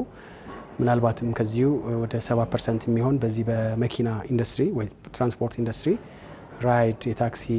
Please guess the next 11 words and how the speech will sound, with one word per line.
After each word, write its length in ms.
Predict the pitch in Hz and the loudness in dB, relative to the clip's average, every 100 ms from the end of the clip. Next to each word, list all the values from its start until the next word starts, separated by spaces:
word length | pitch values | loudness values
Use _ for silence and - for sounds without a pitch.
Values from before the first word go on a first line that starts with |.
| 113 113 110 - | 0 -2 -8 -8
ከባስ፣ 460 | - 113 113 113 - - | -4 0 0 -2 -6 -10
ከእንደዚሁ 600 | - 117 110 110 110 113 117 - | -6 -2 -2 -2 -2 -2 -4 -8
ትልልቅ 320 | - 120 113 - | -4 0 0 -2
ትራኮች 420 | 123 113 110 - | -2 -2 -4 -6
ከጅቡቲ 540 | - 110 107 117 117 113 | -6 -4 -4 -4 -4 -4
ጋር 140 | 113 | -4
የተገናኙ፣ 420 | 117 113 113 113 113 117 120 - - - - - | -4 -4 -2 -2 0 -2 -6 -14 -20 -20 -20 -10
እ፣ 120 | 120 117 113 113 | -4 -2 -2 -2
ትራንስ-፣ 340 | - 120 - | -2 -2 -2
የትራንስፖርት፣ 560 | 135 - 117 - 120 - - - | -4 0 0 0 -4 -4 -16 -10
እ፣ 120 | 143 | -6